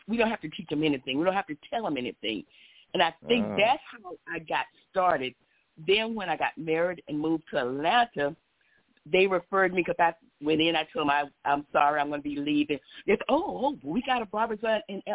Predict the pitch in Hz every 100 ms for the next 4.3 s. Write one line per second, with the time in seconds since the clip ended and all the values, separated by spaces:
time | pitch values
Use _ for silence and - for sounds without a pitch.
0 | - 160 143 165 175 220 311 - 123 104
1 | - - - - - - - 240 - -
2 | 453 - - 233 143 151 453 - - -
3 | - 208 196 - 190 175 - _ - _
4 | _ 160